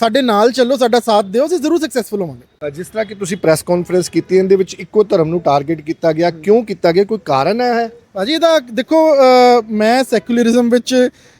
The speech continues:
Speaker 1: fully firmly believe ਕਰਦਾ ਤੇ ਮੇਰੇ ਹਿਸਾਬ ਨਾਲ ਦੇਖੋ, it is a very correct power, ਸਾਨੂੰ ਸਾਡਾ ਸੰਵਿਧਾਨ ਪਾਵਰ ਦਿੰਦਾ ਹੈ ਕਿ ਤੁਸੀਂ ਕਿਸੇ ਵੀ ਧਰਮ ਵਿੱਚ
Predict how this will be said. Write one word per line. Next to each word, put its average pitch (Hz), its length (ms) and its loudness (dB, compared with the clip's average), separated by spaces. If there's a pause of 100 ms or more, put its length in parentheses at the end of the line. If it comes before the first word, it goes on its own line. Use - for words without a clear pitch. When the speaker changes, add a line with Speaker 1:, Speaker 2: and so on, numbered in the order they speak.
(280)
Speaker 1:
fully 294 260 4
firmly 254 520 0
believe 226 220 -2
ਕਰਦਾ 202 360 0
ਤੇ 320 120 -8
ਮੇਰੇ 269 260 -4
ਹਿਸਾਬ 214 340 -2
ਨਾਲ 226 160 -2
ਦੇਖੋ, 254 440 0 (340)
it 208 60 -2
is 240 160 -2
a 254 320 4
very 240 220 0
correct 240 460 -2
power, 226 400 0
ਸਾਨੂੰ 233 300 -4
ਸਾਡਾ 233 200 -4
ਸੰਵਿਧਾਨ 240 420 -4
ਪਾਵਰ 208 280 0
ਦਿੰਦਾ 185 240 -4
ਹੈ 214 60 0
ਕਿ 262 180 -8
ਤੁਸੀਂ 233 240 -16
ਕਿਸੇ 247 260 -10
ਵੀ 285 80 -8
ਧਰਮ 190 320 -6
ਵਿੱਚ 220 380 -6